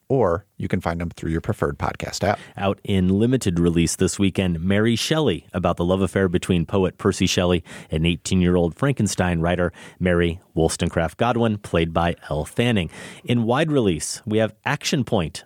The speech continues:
Speaker 2: a daredevil designs and operates his own theme park with his friends. It stars, of course, Johnny Knoxville. Adrift,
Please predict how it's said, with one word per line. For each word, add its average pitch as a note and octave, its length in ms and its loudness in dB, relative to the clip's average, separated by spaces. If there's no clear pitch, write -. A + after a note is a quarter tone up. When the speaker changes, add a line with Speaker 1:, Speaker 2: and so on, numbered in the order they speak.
Speaker 2:
a A2 60 0
daredevil B2 540 2
designs A2 480 0
and G2 80 0
operates A2+ 340 0
his F2+ 140 0
own G#2 160 4
theme C3 240 2
park C3 280 0
with E2+ 120 0
his D#3 140 0
friends. C#3+ 440 0
It C3 120 2
stars, E2 260 -2
of C3 120 -2
course, - 360 -2
Johnny E2+ 240 0
Knoxville. G2 480 0
Adrift, A2 560 0